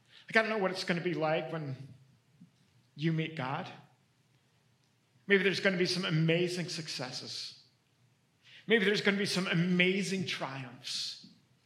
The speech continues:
Maybe there's gonna be some amazing things that you've done for God.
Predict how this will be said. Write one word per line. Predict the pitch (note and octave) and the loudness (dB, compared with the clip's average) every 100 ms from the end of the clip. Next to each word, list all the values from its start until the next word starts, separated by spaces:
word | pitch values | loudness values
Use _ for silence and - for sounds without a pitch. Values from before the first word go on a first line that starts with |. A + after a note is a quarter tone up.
| - - - | -20 -12 0
Maybe | A#3 A#3 | 2 2
there's | F#3 | 2
gonna | G#3+ G3 | 2 2
be | F#3+ | 0
some | G3+ | 0
amazing | F#3 F3+ F3+ G3 F#3 F#3 | 0 2 4 2 0 -4
things | - F3+ E3+ D3 | -2 -2 -2 -4
that | G3+ | -4
you've | F3 C3+ | -4 -2
done | E3+ D#3+ D3 C3+ - - _ _ _ _ _ _ _ _ _ _ | -2 0 -2 -4 -10 -16 _ _ _ _ _ _ _ _ _ _
for | - - E3+ | -14 -2 -2
God. | C#3+ C3 A2+ | 0 -4 -6